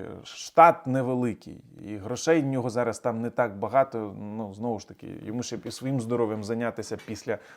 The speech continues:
супердикого відрядження в Німеччину, де він, ну, дійсно на здоров'ї це все вивозив.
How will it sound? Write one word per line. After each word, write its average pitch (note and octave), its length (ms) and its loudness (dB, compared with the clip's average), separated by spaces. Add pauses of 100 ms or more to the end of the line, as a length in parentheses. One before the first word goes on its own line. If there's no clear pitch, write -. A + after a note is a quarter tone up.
супердикого A#2 1000 0
відрядження A2+ 680 -2
в G2+ 80 -8
Німеччину, B2 640 -4
де G#2 200 -6
він, G#2 280 -8
ну, A2 160 -6 (100)
дійсно G#2+ 400 -10 (280)
на A#2+ 160 0
здоров'ї A#2 500 -2
це A2 120 -10
все A2 180 -10
вивозив. C#3+ 560 -6